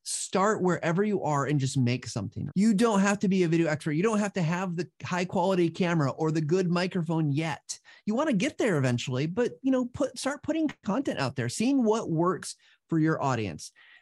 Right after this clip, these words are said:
And if you're not quite ready to make the content, make the list. What are the things that you know in your industry for your audience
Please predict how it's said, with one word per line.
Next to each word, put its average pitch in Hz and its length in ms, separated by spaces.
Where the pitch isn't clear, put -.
And 190 140
if 160 140
you're 180 120
not 214 240
quite 220 180
ready 208 240
to 180 60
make 175 240
the 214 60
content, 214 340
make 262 180
the 294 80
list. 240 360
What 208 180
are 381 140
the 370 100
things 302 300
that 233 100
you 220 300
know 170 560
in 160 100
your 170 220
industry 208 640
for 131 200
your 156 300
audience 175 560